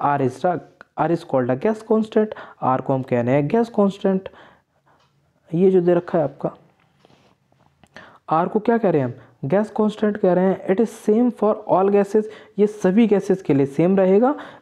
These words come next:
Therefore it is also called universal gas constant। इसको क्या कहा जाएगा? यूनिवर्सल गैस कांस्टेंट भी कहा जाएगा, जो फिगर फ़ाइव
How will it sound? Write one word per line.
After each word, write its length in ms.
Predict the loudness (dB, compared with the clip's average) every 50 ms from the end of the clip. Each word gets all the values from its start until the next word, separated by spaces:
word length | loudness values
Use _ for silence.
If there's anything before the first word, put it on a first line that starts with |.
| -6 0
Therefore 480 | 2 2 2 2 0 0 2 2 2 2
it 160 | 0 0 0 0
is 100 | -2 -4 -4 0 2
also 340 | 2 2 2 2 0 0 0
called 260 | 2 0 2 2 2 0 0 -2 -4 -2
universal 720 | 0 2 4 4 4 4 2 0 -2 -2 0 0 0 0 -2 -4 -8 -8 -6 -2 -2
gas 260 | 0 0 -2 -4 -6 -12 -6 -4
constant। 540 | -2 -2 -2 -4 -2 -4 -4 -4 -4 -4 -6
इसको 220 | -4 -2 -4 -4
क्या 200 | -2 -2 -4 -4
कहा 260 | -2 -2 -2 0 0 0
जाएगा? 340 | 0 0 0 0 -2 -4 -4 -8 -20 -20 -20 -12 -8 -6
यूनिवर्सल 800 | -6 -2 0 2 2 4 4 2 2 0 0 0 0 0 0 0 0 -2
गैस 240 | -2 -2 -2 -6 -8 -8 -4
कांस्टेंट 440 | -4 -4 -4 -4 -4 -4 -2 -2 -2
भी 220 | -2 -2 -2 -2 -4 -8 _ _ -8
कहा 220 | -6 -4 -2 -2
जाएगा, 340 | 0 0 0 0 2 0 0
जो 100 | 0 0
फिगर 380 | -2 -4 -2 -2 0 0 0 -2 -4 -14 -20 -20 _ _ _ _ -4
फ़ाइव 260 | -2 0 0 0 -2